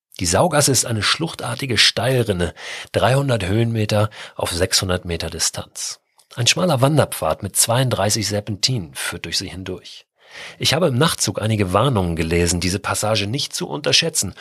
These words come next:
und bin ganz froh, dass sich die Saugasse bergab als gänzlich harmlos erweist. Schon zur Mittagszeit bin ich unten am See, immer noch weit genug entfernt von Sankt Bartholomä und seinen Ausflugsbooten,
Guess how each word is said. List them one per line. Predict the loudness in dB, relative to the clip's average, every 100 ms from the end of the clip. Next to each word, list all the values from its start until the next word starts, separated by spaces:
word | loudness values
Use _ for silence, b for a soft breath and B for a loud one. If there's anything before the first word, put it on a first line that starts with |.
| B B B
und | -2
bin | 2 4
ganz | 4 2
froh, | 4 6 6
dass | 4 2
sich | 0
die | -2
Saugasse | 0 4 4 4 4 2
bergab | 0 -2 -6 -8 -12 -10
als | -6 -6
gänzlich | -6 -4 -2 -2 -2 0
harmlos | 0 -2 -6 -4 -4
erweist. | -8 -14 -10 -10 -10 -18 _ _ _ _ _ -12
Schon | -10 -6
zur | -2
Mittagszeit | 0 2 2 2 4 2
bin | 0 -2
ich | -2
unten | -4 -6 -6
am | -6 -2
See, | 0 -2 -4 B B B
immer | 0 2
noch | 2 4
weit | 2 2
genug | 0 0
entfernt | -2 -4 -2 -2
von | -4 -4
Sankt | -4 -4
Bartholomä | -2 -2 0 0 2 4
und | 6
seinen | 4 4
Ausflugsbooten, | 4 4 4 0 -2 0 0 0